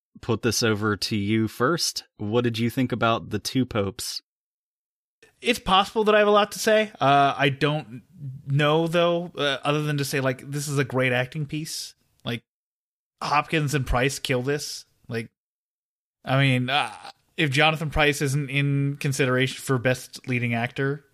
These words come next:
Speaker 2: at the Academy Awards, I'd be shocked. But, um, it has one major flaw to me, uh, and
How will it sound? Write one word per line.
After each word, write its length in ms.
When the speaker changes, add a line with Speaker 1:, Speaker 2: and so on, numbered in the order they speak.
Speaker 2:
at 140
the 140
Academy 300
Awards, 280
I'd 140
be 100
shocked. 580
But, 320
um, 560
it 120
has 200
one 1120
major 480
flaw 460
to 180
me, 460
uh, 280
and 380